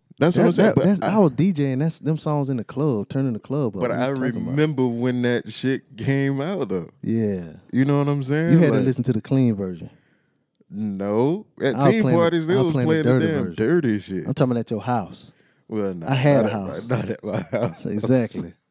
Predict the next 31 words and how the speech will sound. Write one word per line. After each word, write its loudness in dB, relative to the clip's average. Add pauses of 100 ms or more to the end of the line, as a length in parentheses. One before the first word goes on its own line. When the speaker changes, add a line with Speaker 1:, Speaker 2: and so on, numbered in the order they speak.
(400)
Speaker 2:
Anyway. 6
Speaker 1:
I 4
wasn't -4
playing 0
that -2
shit -16
at -14
my -14
house. -10 (160)
Speaker 2:
Yeah, 2
I 0
did 0
see -8
that, -6
uh, -8
video, -10
too. -6
What 2
happened 0
with 0
that 0
video? -4 (680)
Speaker 1:
I -4
mean, 0
I'm 2
just -2
saying -4
as -4
far 0
as, -2
like, -4